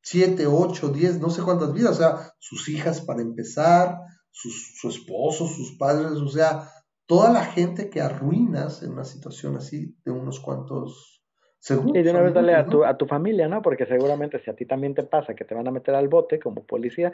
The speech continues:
Speaker 1: Ujú.
Speaker 2: <laughs> este, también le acabaste dando traste a, a, a tu familia, ¿no?
Speaker 1: Exactamente.
Speaker 2: Pero
Speaker 1: Pero
Speaker 2: bueno.
Speaker 1: bueno, está de la fruta en ese sentido.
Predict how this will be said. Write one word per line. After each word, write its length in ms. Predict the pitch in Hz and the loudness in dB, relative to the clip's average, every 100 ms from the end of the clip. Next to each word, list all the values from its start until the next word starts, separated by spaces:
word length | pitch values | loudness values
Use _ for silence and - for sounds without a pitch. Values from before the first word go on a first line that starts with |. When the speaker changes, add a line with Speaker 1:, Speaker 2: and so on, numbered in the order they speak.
| - | -4
Speaker 1:
Ujú. 140 | 127 143 - - - - - 254 | -8 -8 -10 -6 -6 -6 -14 -10
Speaker 2:
<laughs> 80 | |
este, 520 | - - 127 135 - 127 | -6 -4 -4 -6 -10 -8
también 300 | 120 131 135 | -6 -6 -8
le 60 | |
acabaste 340 | - 120 - 131 | -6 -6 -4 -6
dando 200 | 120 120 | -6 -6
traste 340 | 123 117 120 | -6 -6 -6
a, 140 | 123 131 | -6 -6
a, 80 | - | -6
a 80 | 135 | -6
tu 160 | 156 147 | -6 -6
familia, 420 | 160 180 202 131 | -6 -6 -6 -8
¿no? 140 | 185 - _ | -10 -14 _
Speaker 1:
Exactamente. 640 | - - 123 - - - - - | -20 -2 -2 -2 -8 -10 -14 -10
Speaker 2:
Pero 120 | - 127 | -4 -2
Speaker 1:
Pero 180 | 117 123 | 0 2
Speaker 2:
bueno. 180 | 151 - | 2 2
Speaker 1:
bueno, 140 | - - - _ | -6 -18 -20 _
está 280 | - - 135 | -6 2 4
de 80 | 135 | 4
la 100 | 123 | 2
fruta 320 | - 120 117 - - | 0 -4 -4 -8 -10
en 100 | 127 | -10
ese 220 | 120 120 | -8 -10
sentido. 320 | 107 104 104 | -10 -10 -12